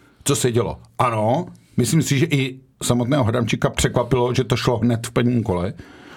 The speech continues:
On je překvapivý ten rozdíl, co pak těch třicet jedna hlasů pro toho Hadamčíka,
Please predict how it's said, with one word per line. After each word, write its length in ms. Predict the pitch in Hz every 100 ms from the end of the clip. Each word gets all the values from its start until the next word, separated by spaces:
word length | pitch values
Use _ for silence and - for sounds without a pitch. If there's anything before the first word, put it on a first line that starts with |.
| -
On 140 | 127
je 80 | 143
překvapivý 560 | - 131 135 113 139 127
ten 160 | 143
rozdíl, 800 | 127 120 113 107 120 123 127 165 - -
co 120 | - 170
pak 140 | 170
těch 140 | 156
třicet 360 | - 135 151 143
jedna 180 | 143 143
hlasů 300 | 123 117 139
pro 120 | 127
toho 100 | 143
Hadamčíka, 440 | 127 135 - 139